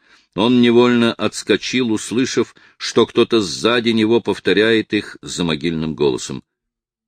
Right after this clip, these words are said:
Оглянувшись, он увидел, что косматое чудовище, сидя в тени пещеры,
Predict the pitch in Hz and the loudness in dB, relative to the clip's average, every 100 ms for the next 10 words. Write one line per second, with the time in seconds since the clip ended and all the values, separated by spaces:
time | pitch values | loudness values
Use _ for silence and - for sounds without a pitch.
0 | _ _ _ _ _ _ 80 - 65 69 | _ _ _ _ _ _ -6 -4 -6 -2
1 | 98 107 - 85 - _ _ _ _ - | -4 -4 -6 -8 -8 _ _ _ _ 0
2 | 104 107 92 107 104 98 - 90 98 90 | 2 2 2 2 0 0 -2 -4 -2 -6
3 | - 101 107 104 101 95 - 80 104 95 | -4 -2 0 2 2 0 -4 0 2 2
4 | 87 - 76 - 107 110 85 - - 80 | -4 -6 -6 -6 -6 -2 -2 -4 -6 -4
5 | 101 - 69 - - 117 123 95 | -4 -4 -10 -8 -2 2 4 2